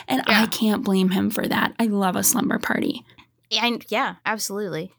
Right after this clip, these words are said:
Speaker 1: <sighs> Man. <laughs> Love a slumber party.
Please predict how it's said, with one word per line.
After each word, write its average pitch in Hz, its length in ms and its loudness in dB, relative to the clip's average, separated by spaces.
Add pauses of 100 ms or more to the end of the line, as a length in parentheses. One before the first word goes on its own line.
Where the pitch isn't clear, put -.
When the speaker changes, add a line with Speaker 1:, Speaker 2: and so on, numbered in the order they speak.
(400)
Speaker 1:
<sighs> - 540 -2
Man. - 560 -4 (880)
<laughs> - 1000 -2
Love 508 140 2
a 571 60 2
slumber 277 540 2
party. - 420 -4